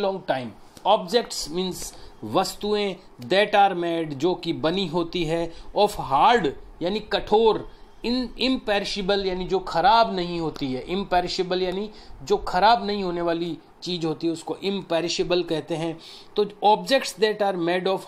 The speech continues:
hard, ऑब्जेक्ट्स जो बने होते हैं, हार्ड यानी कठोर, imperishable यानी ख़राब नहीं होने वाली, सब्सटेंसेज यानी पदार्थों से, usually survive, वो टिके रहते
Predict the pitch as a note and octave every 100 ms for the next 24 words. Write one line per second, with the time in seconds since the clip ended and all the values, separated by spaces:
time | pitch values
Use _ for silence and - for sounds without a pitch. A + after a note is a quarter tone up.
0 | - C#3 E3+ G3 F3+ - - - E3+ F3
1 | D#3 G#3+ - - F#3 E3 D3 E3+ F3+ E3+
2 | E3 F3 E3+ E3+ - - - C#3 F#3 F#3
3 | F3 F3 E3 D#3+ G3 G3 G3 - - -
4 | - C4 C4 - G#3+ G#3 F#3+ A3 G#3 G#3
5 | G3 G3 - D#3 E3+ F#3 E3+ D#3+ D#3 A3
6 | G#3+ G3+ G3+ G3+ G3 F#3+ G3 - - -
7 | - G3 F3+ - A3+ A3 G#3+ G#3+ G3 F#3+
8 | F#3 E3+ D3+ F3 F#3+ - G#3 G3+ G3 F#3+
9 | - - - C3 G#3+ B3 C4 C4 C4+ -
10 | G3+ G3 G3+ G3+ F3 - - C3+ F#3 A#3
11 | A#3 A3+ A3+ A#3 G3+ F3+ -